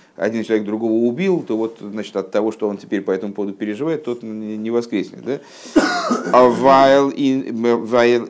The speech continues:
эйн лой лидайн эле маша эйна вроес. Есть такой общий принцип, что судья, он судит по тому, что глаза его видят. Э, то есть раскрытые вещи,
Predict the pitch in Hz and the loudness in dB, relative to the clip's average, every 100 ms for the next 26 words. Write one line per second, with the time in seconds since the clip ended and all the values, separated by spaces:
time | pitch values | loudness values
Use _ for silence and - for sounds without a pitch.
0 | - 160 208 220 185 160 135 127 120 170 | -2 2 2 2 2 4 4 2 2 0
1 | 190 147 156 139 147 156 147 156 165 156 | 0 -2 0 0 -2 -2 -4 -4 -4 0
2 | 175 123 101 117 107 117 143 135 - 120 | 2 4 0 -4 -6 -4 -2 -2 -4 -6
3 | 226 254 190 - 127 117 113 127 127 180 | -4 -4 -6 -4 -2 -2 -4 -8 -6 -4
4 | 247 - 123 117 190 214 196 - 202 214 | -2 -4 -6 -6 -6 -6 -6 0 0 2
5 | 147 190 190 190 175 151 139 165 170 170 | -2 -4 -4 -2 -2 -2 -2 0 2 0
6 | 151 117 101 98 - _ _ - 104 107 | 0 -2 -4 -8 -12 _ _ -4 0 2
7 | 107 104 160 117 98 117 131 - 254 269 | 2 0 2 2 2 -4 -4 -2 -2 0
8 | 208 151 113 98 - - | -2 -2 -2 -4 -6 -16